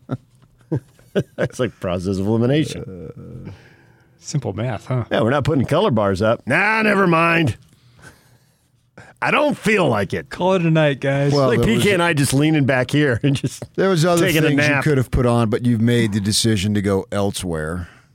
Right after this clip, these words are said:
Speaker 3: Not naming names. <laughs>
Speaker 2: Yeah.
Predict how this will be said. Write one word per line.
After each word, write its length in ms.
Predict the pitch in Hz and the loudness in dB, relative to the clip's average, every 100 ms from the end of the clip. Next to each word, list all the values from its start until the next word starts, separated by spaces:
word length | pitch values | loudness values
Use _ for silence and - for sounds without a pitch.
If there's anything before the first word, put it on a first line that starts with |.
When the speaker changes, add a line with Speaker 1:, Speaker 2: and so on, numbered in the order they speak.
| _ _ _ _ _ _ _ _ _ _ _ _ _ _ - | _ _ _ _ _ _ _ _ _ _ _ _ _ _ -4
Speaker 3:
Not 240 | 107 95 | -2 -2
naming 420 | 85 87 80 80 80 | -4 -6 -6 -6 -6
names. 560 | 78 73 78 98 - _ | -6 -8 -10 -14 -20 _
<laughs> 60 | _ _ _ _ _ _ _ _ - - - 135 - - - - - _ - _ 117 | _ _ _ _ _ _ _ _ -20 -20 -10 -10 -8 -10 -12 -14 -18 _ -20 _ -8
Speaker 2:
Yeah. 380 | 101 85 87 | -8 -8 -10